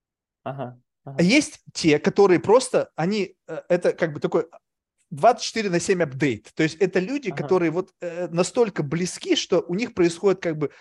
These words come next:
Speaker 2: обмен, и тебе не нужно фильтровать базар, условно
Speaker 1: Ага,
Speaker 2: говоря. Как бы вот
Speaker 1: ага,
Speaker 2: этому
Speaker 1: ага.
Speaker 2: это, это сказать, вот этому это сказать, вот с этим, с
Speaker 1: Мгм.
Speaker 2: этим имеет смысл поделиться. То есть это,
Speaker 1: Мгм.
Speaker 2: ну, человек пять. Если это
Speaker 1: Мгм.
Speaker 2: пять человек, то это еще проще.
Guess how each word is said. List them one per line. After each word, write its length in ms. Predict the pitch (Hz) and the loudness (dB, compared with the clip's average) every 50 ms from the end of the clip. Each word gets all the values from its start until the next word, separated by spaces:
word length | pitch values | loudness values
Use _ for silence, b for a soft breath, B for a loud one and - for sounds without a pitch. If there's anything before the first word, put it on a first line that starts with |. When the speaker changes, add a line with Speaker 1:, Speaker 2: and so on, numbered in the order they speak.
| B B | B B
Speaker 2:
обмен, 440 | - 156 147 143 170 208 247 277 226 | 0 0 0 0 -2 0 0 0 0
и 100 | 196 185 | -2 -8
тебе 220 | - - 165 196 190 | -8 -6 -6 -4 -4
не 80 | 185 | -4
нужно 280 | 185 226 233 208 202 175 | -4 -6 -4 -2 -2 -2
фильтровать 600 | 165 - 180 165 156 - 156 156 156 180 190 156 | -2 -2 -6 -6 -4 -2 -2 2 2 2 2 2
базар, 400 | 135 160 156 139 165 156 139 117 | 2 0 0 2 4 2 2 2
условно 400 | 113 - - 143 127 - - 247 196 | -2 -6 -10 -10 -10 -8 -8 -6 -2
Speaker 1:
Ага, 200 | - 240 202 165 | 0 2 4 4
Speaker 2:
говоря. 140 | 160 147 B B B B B B B | 4 2 B B B B B B B
Как 120 | 175 160 | 0 2
бы 60 | 151 | 4
вот 140 | 156 185 - | 4 4 6
Speaker 1:
ага, 20 | 226 | 6
Speaker 2:
этому 280 | 214 143 190 175 165 | 4 4 4 2 4
Speaker 1:
ага. 20 | 165 | 4
Speaker 2:
это, 180 | 160 156 175 | 4 4 6
это 240 | 208 254 262 262 233 | 4 4 4 4 0
сказать, 380 | - - - 180 185 175 170 151 | -4 -4 -4 0 0 0 -2 -2
вот 160 | 143 - - | -6 -2 -2
этому 300 | 156 143 - 131 135 170 | -2 -2 -2 -4 -2 0
это 240 | 240 262 254 233 190 | 0 0 0 -2 -6
сказать, 240 | - - 147 - | -6 -6 -8 -6
вот 140 | 151 156 - | -8 -6 -4
с 20 | - | -4
этим, 220 | 170 165 160 143 | -4 -4 -4 -10
с 80 | 151 196 | -6 -6
Speaker 1:
Мгм. 0 | |
Speaker 2:
этим 240 | - - 240 226 220 | -6 -6 -6 -10 -8
имеет 240 | 214 220 214 208 - | -4 -2 -2 -2 -2
смысл 320 | - 208 208 - - 185 | -4 -6 -6 -4 -4 -6
поделиться. 500 | - 175 165 165 175 170 160 165 - - B B B B B | -4 -4 -4 -4 -2 -4 -4 -4 -6 -8 B B B B B
То 60 | - | 0
есть 120 | 226 214 - | 0 0 2
это, 260 | - 302 - 403 320 | 0 0 0 0 -2
Speaker 1:
Мгм. 120 | 127 123 | -4 -8
Speaker 2:
ну, 220 | - 349 359 370 - | -8 -8 -8 -8 -4
человек 300 | - 214 226 262 - - | 0 2 2 2 0 0
пять. 280 | - 180 104 92 92 _ _ _ _ - | 0 0 0 0 -4 _ _ _ _ 0
Если 220 | 202 240 - 277 | 0 2 4 2
это 140 | 247 - 226 | 2 2 0
Speaker 1:
Мгм. 20 | |
Speaker 2:
пять 260 | - 156 254 277 285 - | 2 2 2 2 0 -2
человек, 360 | - - 208 185 151 117 - | -4 -2 0 0 0 0 -2
то 60 | 175 | -4
это 120 | 170 - | -4 -2
еще 360 | 220 190 - - - - 196 160 | -4 -4 -4 -4 2 2 2 2
проще. 520 | - - 135 127 113 - - - - - | 0 -6 -8 -8 -8 -8 -10 -14 -14 -16